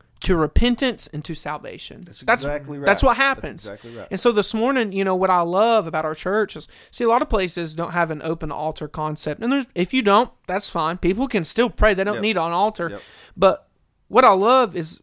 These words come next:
Speaker 1: the fact that we have an open altar concept is you have people that need prayer, and they need to pray about things. Now, do we have people that may respond from emotions? Do we have? Yeah. There's probably pros and cons. We could go through a list.
Speaker 2: Yep.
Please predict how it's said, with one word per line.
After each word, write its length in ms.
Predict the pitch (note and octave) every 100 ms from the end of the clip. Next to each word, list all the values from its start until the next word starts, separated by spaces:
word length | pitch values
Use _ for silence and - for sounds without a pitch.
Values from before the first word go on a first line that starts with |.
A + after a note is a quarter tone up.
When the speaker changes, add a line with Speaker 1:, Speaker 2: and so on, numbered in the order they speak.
| _
Speaker 1:
the 220 | E3+ E3
fact 300 | - A#3+ A#3+
that 100 | F#3
we 80 | F#3+
have 100 | F3+
an 80 | D#3+
open 300 | F3 E3+ D#3+
altar 320 | D#3+ E3+ E3+
concept 580 | - E3 F3 D#3+ D3 -
is 260 | D#3 D#3+
you 120 | F3+ A#3
have 160 | B3
people 320 | A#3+ C#4 B3+
that 300 | F3+ D#3 -
need 200 | E3+ A3
prayer, 440 | B3+ F#3+ - - - -
and 140 | F3+ G3+
they 100 | G#3
need 160 | C4+
to 60 | A#3
pray 280 | - A3 D4
about 340 | F3 C3 -
things. 480 | - D3 - D#3 - _ -
Now, 80 | D#3+
do 180 | D#3+ F3
we 160 | G#3+
have 260 | A3 A3+ G#3
people 360 | G#3+ A#3+ C#4
that 180 | G3 -
may 160 | F3 F#3+
respond 680 | F#3 - E3+ E3 F3 G#3+ -
from 180 | F3+ E3
emotions? 720 | D#3+ F3 - A#3+ C4 - -
Do 140 | E3
we 100 | F3
have? 220 | F3+ G3+ - _ _ -
Yeah. 280 | D#4+ E3 D3+ _ _ _ - _ -
There's 120 | F3+
probably 240 | - A#3+ A3+
pros 300 | A#3+ B3 B3
and 160 | A#3+
cons. 340 | A#3 E3+ D#3 -
We 120 | F3+
could 160 | G3
go 140 | F3 F#3
through 220 | F3 D#3+
a 20 |
list. 240 | E3+ C#3
Speaker 2:
Yep. 60 | -